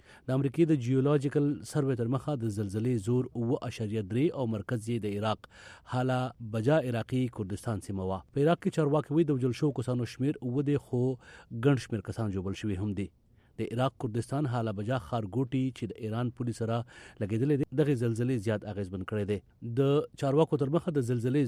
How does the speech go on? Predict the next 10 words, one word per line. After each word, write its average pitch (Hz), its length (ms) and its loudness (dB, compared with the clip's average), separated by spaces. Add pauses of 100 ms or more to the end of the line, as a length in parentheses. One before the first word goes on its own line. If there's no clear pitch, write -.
زور 143 260 4
تر 123 220 0
د 110 180 -2
ترکیې 123 340 -2 (140)
او 110 200 -4
اسرائیل 123 360 2 (140)
پورې 110 500 -2
رسېدلی 98 460 0
دی. 104 60 -2 (560)
رپورټونه 156 340 2